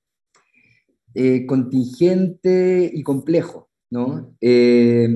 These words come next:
nosotros pensamos, y yo pienso particularmente, que, que la cultura, ¿no? Eh, es, eh, un dispositivo, una dinámica, una serie de interacciones que está en un permanente proceso de evolución.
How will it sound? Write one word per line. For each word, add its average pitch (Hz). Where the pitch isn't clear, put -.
nosotros 175
pensamos, 147
y 135
yo 147
pienso 160
particularmente, 151
que, 135
que 143
la 143
cultura, 147
¿no? 143
Eh, 143
es, 170
eh, 147
un 160
dispositivo, 165
una 160
dinámica, 151
una 143
serie 170
de 165
interacciones 165
que 160
está 170
en 180
un 170
permanente 160
proceso 175
de 156
evolución. 139